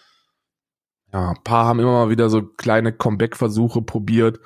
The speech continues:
Es gab sogar Ludolf-Episoden ohne, ohne Peter und Horst Günther.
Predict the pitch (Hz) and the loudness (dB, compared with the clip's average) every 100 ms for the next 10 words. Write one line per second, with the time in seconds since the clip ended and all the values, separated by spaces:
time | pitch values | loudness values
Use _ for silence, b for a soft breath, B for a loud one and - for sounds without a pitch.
0 | B B B - 113 110 - - 107 107 | B B B -8 -2 -2 -4 -8 -2 2
1 | 104 104 113 117 110 101 107 98 107 107 | 2 2 4 2 0 -2 -2 0 0 2
2 | 104 110 123 131 120 - 107 123 120 - | 0 0 2 2 2 2 0 2 0 0
3 | 123 123 131 120 117 110 117 - 120 120 | 0 2 2 2 2 0 -2 -2 -2 -2
4 | 123 120 120 | 2 2 2